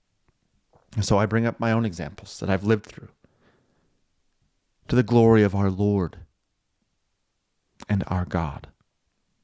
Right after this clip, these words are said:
But I know that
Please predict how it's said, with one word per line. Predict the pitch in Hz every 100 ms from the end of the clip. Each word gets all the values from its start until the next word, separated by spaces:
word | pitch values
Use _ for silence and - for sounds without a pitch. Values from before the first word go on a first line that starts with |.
| _ _ _ _ _ _ _ - _ _ _ _ _ _ _ _ _ _ _ _ _ _ _ _ -
But | 104
I | 127 156
know | 143 127 120 120 113
that | 92